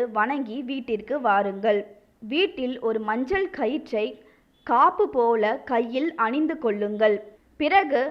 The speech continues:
சிலை வைத்து பூஜை செய்பவர்கள் என்றால், முருகப்பெருமானுக்கு அபிஷேக அலங்காரம் செய்யலாம். படம் வைத்து பூஜை செய்பவர்கள்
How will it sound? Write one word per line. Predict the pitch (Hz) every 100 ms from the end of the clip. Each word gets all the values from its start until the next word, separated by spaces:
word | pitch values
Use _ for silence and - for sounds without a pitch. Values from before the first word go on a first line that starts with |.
| - - _ _
சிலை | 302 277 294
வைத்து | 320 330 381
பூஜை | 285 285 294 294
செய்பவர்கள் | 254 240 294 302 277 233 214
என்றால், | 220 226 214 214 302
முருகப்பெருமானுக்கு | 233 240 339 370 262 226 214 208 202 - 269
அபிஷேக | 247 226 285 339 311 254
அலங்காரம் | 208 220 220 214 214 339
செய்யலாம். | 254 208 208 208 220 214 - - _
படம் | 233 247 349
வைத்து | 359 370 349
பூஜை | 339 269 233 214
செய்பவர்கள் | 214 214 214 202 202 202 214